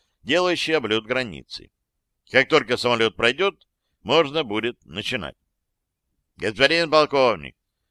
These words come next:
Дефендер ушел из квадрата. Отметки не наблюдаю.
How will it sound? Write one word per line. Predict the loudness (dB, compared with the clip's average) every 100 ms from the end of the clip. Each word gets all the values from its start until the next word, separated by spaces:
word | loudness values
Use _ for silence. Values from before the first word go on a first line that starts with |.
| _
Дефендер | -4 2 2 2 2 2
ушел | 0 2 2 2
из | 0
квадрата. | -2 0 4 4 4 -2 -12 -16 _ _
Отметки | -6 -4 -4 -2 -4 -4
не | -6 -4 -6
наблюдаю. | -4 -4 -2 0 0 -4 -10